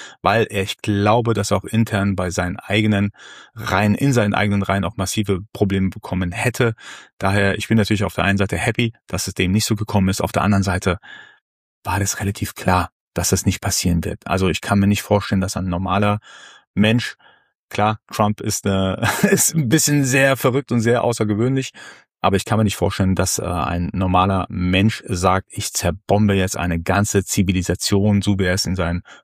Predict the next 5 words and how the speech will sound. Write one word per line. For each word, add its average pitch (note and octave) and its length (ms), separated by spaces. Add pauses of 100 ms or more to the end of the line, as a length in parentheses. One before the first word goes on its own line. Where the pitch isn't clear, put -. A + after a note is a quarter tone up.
Truth - 320
No-, G2 140 (100)
ähm, F2 380
Truth, - 320 (840)
Truth - 400